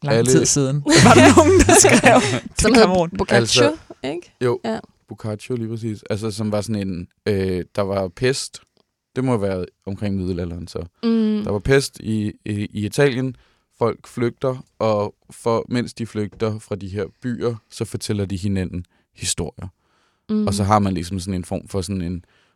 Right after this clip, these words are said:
Speaker 2: rammefortælling, som er det her sådan, nærmest sådan sidde rundt om bålet-agtige,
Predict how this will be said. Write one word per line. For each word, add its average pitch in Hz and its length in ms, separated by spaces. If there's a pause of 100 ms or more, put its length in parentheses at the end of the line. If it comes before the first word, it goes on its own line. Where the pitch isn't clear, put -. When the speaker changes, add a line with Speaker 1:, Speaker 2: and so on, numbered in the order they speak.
(160)
Speaker 2:
rammefortælling, 101 720
som 98 140
er 87 40
det 92 180
her 87 220
sådan, 87 380
nærmest 107 420
sådan 90 460
sidde - 280
rundt 98 300
om 95 100
bålet-agtige, 92 1160